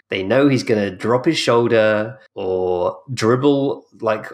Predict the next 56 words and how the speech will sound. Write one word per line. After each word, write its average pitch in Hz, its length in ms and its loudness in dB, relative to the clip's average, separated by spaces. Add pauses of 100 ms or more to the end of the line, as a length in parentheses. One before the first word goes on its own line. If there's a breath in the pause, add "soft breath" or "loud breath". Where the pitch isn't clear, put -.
off 120 200 0
to 123 100 0
his 117 140 2
right. 101 340 0
He's - 220 -6
always 135 480 4
using 127 200 0
his 117 120 0
right 113 200 0
foot 101 300 -8
every 117 320 0
single 107 300 -6
time, 87 400 -6 (120)
and 180 200 0
yet 196 100 2
they 180 100 2
can't 175 220 0
stop 170 240 -2
him. 90 220 -12
He's 143 100 -6
too 185 200 2
good. 156 260 2
He's 123 180 -6
too, 180 480 2 (280 loud breath)
he's, 123 300 -2
his 123 220 -2
balance 147 560 0
is 139 100 -8
too 139 220 -2
good. 135 380 2
His 120 240 -6
weight's 127 400 0
planted 123 500 -4
correctly 117 460 -2
every 117 160 -2
single 110 260 -4
time, 110 340 0
and 107 80 0
he 113 60 0
just 147 240 -2
gets - 240 -2
away 104 260 -2
and 98 160 -4
he 101 60 -2
accelerates 95 540 -4
past 98 320 -4
them, 95 120 -12
just 147 240 -2
like 117 180 0
Ven-, 101 180 -8 (160)
Dembele 101 340 -4
did 101 160 -4
on 98 80 -8
his 95 100 -8
left 95 320 -8
foot, 95 200 -12